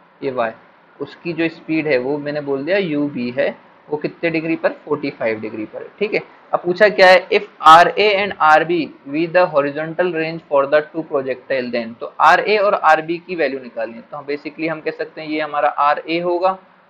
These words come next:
और ये हमारी जो range होगी ये हमारी ये आरए है और ये वाली range कितनी है? आरबी है, ठीक है।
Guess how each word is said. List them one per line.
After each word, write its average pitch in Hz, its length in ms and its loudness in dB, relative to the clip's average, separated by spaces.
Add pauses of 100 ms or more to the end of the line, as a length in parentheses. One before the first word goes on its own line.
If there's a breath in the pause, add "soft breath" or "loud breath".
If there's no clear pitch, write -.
(140)
और 147 160 -2
ये 170 220 0
हमारी 147 340 -2
जो 143 160 -4
range 135 320 -8
होगी 120 300 -10 (360)
ये 131 120 -4
हमारी 127 360 -4
ये 127 280 -8 (180)
आरए 135 560 2
है 190 220 -8 (480)
और 127 140 -2
ये 135 180 -2
वाली 147 240 2
range 151 240 -6
कितनी - 280 -6
है? - 160 -2
आरबी 127 360 0
है, - 180 -20 (160)
ठीक 214 140 -4
है। 170 100 -8